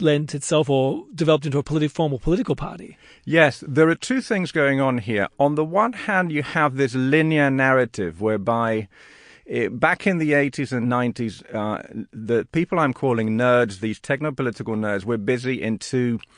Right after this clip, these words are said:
Speaker 2: spaces of nerd politics, namely digital rights and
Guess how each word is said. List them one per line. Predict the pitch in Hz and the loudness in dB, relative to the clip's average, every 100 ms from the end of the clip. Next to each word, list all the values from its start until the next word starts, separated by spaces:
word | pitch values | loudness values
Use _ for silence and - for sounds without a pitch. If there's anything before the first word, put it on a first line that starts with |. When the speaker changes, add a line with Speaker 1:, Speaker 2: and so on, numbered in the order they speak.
| _ | _
Speaker 2:
spaces | - - 170 165 156 131 | -18 -2 2 2 0 -4
of | 113 | -4
nerd | 104 90 - | -2 -2 -4
politics, | - 92 78 82 - | -6 -6 -6 -12 -6
namely | 113 120 123 120 | -4 -2 -2 -2
digital | 95 123 139 139 | -4 -4 -4 -6
rights | 117 107 98 - - - - - _ | -2 -2 -2 -6 -16 -20 -20 -20 _
and | 117 110 104 | -4 -2 -4